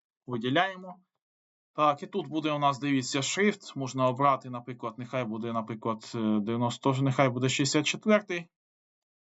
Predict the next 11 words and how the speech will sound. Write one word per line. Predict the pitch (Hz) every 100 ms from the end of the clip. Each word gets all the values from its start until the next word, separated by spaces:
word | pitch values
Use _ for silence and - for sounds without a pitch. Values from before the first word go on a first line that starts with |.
| _ _ _ _ _ 135
Так, | 120 110
тип | 151 104
шрифта, | - 127 - 151
дивіться, | 127 123 110 127
можна | 117 110 110
також | 120 123 110 123
обрати, | 131 185 196 123
який | 113 113
нам | 110 104
там | 110 104
потрібен. | 117 110 196 165 139